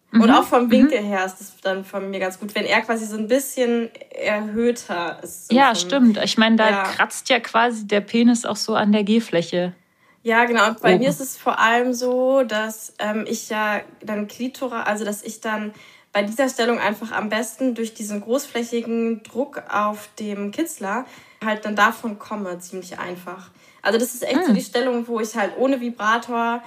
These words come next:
Speaker 1: super einfach komme. Ja,
Speaker 2: Ah.
Speaker 1: genau. Vor allem auch so, wenn Menschen, am liebsten, wenn Menschen noch so,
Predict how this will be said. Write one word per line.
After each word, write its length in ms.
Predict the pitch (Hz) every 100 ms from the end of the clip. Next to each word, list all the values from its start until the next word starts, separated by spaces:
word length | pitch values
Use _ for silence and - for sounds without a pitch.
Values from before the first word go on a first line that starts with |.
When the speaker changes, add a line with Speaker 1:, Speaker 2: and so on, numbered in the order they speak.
| - _ _
Speaker 1:
super 500 | 220 262 262 220 -
einfach 680 | 196 214 - 208 208 208 - _
komme. 540 | - 208 202 170 180 330 - _ _ _ _ _ _ _ _ _
Ja, 180 | 202 190
Speaker 2:
Ah. 20 |
Speaker 1:
genau. 400 | 185 202 190 180 -
Vor 180 | - 196
allem 200 | 240 285
auch 80 | 269
so, 220 | 277 262
wenn 160 | 240 233
Menschen, 480 | 226 254 262 247 -
am 100 | 240
liebsten, 300 | 302 - 277
wenn 140 | 233
Menschen 340 | 240 254 247
noch 140 | 240 233
so, 280 | - 226